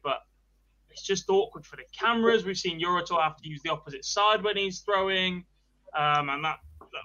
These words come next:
was <laughs> spotter's nightmare, especially if you swap, <laughs> got cameras set up both sides.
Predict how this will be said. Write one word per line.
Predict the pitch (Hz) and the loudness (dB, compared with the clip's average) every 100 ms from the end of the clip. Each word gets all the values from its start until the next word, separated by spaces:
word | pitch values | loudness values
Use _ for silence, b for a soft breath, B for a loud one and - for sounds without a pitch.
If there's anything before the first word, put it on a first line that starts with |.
| - | -14
was | - - | -14 -6
<laughs> | |
spotter's | - - - 151 - 160 147 | -4 -4 -2 -4 -4 -12 -12
nightmare, | 165 180 175 190 175 175 170 | -2 0 0 -2 0 0 -2
especially | 170 180 185 170 | -2 -4 -2 -4
if | |
you | 156 | -6
swap, | - 185 - - - - | -4 0 -2 -4 -20 -20
<laughs> | - - - | -20 -20 -12
got | - - | -12 -4
cameras | 175 170 160 - | -4 -2 -10 -4
set | 151 | -2
up | 143 | -2
both | 151 139 | -6 -8
sides. | - 180 170 165 160 | -6 0 2 0 -4